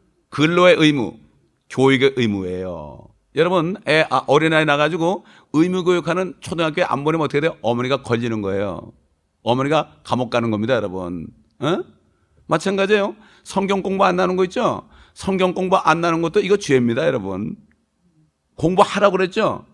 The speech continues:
해도 되고 안 해도 된다는 게. 성경 공부를 해야 되는 거예요. 아니, 세상에서 말이야, 학교 하는 거는 시간이 없어도 밤을 새가면서 공부해가지고 하는데 왜 하나님 말씀 안 배우냐 말이에요. 이게 잘못된 거예요, 이게. 근로가 뭐죠?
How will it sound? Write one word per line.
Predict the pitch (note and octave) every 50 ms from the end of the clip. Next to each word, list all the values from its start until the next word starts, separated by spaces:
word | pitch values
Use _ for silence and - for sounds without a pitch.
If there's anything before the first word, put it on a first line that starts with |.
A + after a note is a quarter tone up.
| _ _ _ _ -
해도 | F3+ E3+ D#3+ F3
되고 | D#3+ F3 F3 G3
안 | F3 D3
해도 | C#3+ C3
된다는 | C3 B2 A#2 A#2 B2+
게. | B2 A2+ - - - - -
성경 | - - - G3 F#3+ G3 -
공부를 | F#3+ G3+ G#3 - -
해야 | - G3 G3+
되는 | G3+ G3+ G3 F#3+
거예요. | F3 E3 - - - - - - - -
아니, | - G3+
세상에서 | G3 - - G3+ G3+ G3 G3+ G#3+ G#3 F#3+ G#3
말이야, | G3+ G3+ G3 G#3 G#3
학교 | - - F#3 - A3
하는 | G3 G3 G3
거는 | F#3+ G#3+ A3+
시간이 | A3 - - G3 G3 F#3+ G3+
없어도 | F#3+ E3+ F#3 F#3+ G3
밤을 | - - - G3 G3+ F#3
새가면서 | D#3+ F#3+ F#3+ F#3+ G3+ G3 -
공부해가지고 | F3 F#3 F3 F#3+ F#3 F#3 F3+ F#3 -
하는데 | F3+ F3+ F#3+ G3 G#3 G3 F3+ - - - - _
왜 | - F3+
하나님 | F3+ - - F3 F3 E3 E3+ E3+
말씀 | E3+ D#3 F3 F3
안 | - B2+ C3+ C#3+ C#3
배우냐 | C3+ C3 B2+ B2 A#2+
말이에요. | A#2 A2 G#2 G#2 G#2 - -
이게 | - G3+ G3 B3+ C4
잘못된 | B3+ - F3+ G3+ F#3 F3+ - D3 A2+ G2
거예요, | G2 G2 -
이게. | G#2 - - - - - - - _ _ _ _ _ _ _ _ _ _ _ _ _ _ _ _ _ _ _
근로가 | - - A3+ A#3 A3+ A#3+ A3+ B3 A#3
뭐죠? | G#3 G3 F#3+ G3+ A#3 D#4+